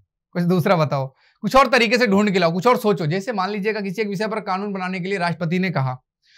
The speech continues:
या लोकसभा राज्यसभा ने कोई एक कानून बना के राष्ट्रपति के साइन के लिए भेजा, तो राष्ट्रपति कह सकता, "भाई मजा नहीं आया, रीचेक करो, पुनर्विचार करो।"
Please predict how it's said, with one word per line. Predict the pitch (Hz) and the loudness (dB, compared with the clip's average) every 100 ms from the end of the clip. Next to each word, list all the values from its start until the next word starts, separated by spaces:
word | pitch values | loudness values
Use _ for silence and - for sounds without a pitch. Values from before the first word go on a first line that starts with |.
| - - | -16 2
या | 151 196 151 - _ _ _ _ _ _ _ _ _ _ _ _ - | 6 8 8 4 _ _ _ _ _ _ _ _ _ _ _ _ 0
लोकसभा | 175 240 254 254 | 6 8 8 6
राज्यसभा | 254 226 226 233 226 | 6 6 4 4 4
ने | 233 | 4
कोई | 226 226 226 | 0 2 2
एक | - | 2
कानून | 208 220 233 | 2 2 0
बना | 208 | 0
के | 202 | 2
राष्ट्रपति | 233 202 202 185 | 4 2 0 -2
के | 220 | -2
साइन | - 196 196 | -2 -2 0
के | 196 | 0
लिए | 196 | 2
भेजा, | 165 143 135 120 - | 2 0 -2 -6 -4
तो | 202 | 2
राष्ट्रपति | - 214 208 196 | 2 2 -2 0
कह | 202 | 0
सकता, | 202 185 220 | 0 -2 0
"भाई | 185 202 | 0 0
मजा | 180 165 185 | 0 0 0
नहीं | 170 151 135 | 0 -2 -4
आया, | 120 123 _ _ _ - | -8 -16 _ _ _ -6
रीचेक | 139 190 185 160 156 | 0 0 0 -4 -6
करो, | 131 120 - | -10 -10 -2
पुनर्विचार | 220 254 208 151 139 | 2 4 2 0 -2
करो।" | 135 135 135 | -2 -12 -18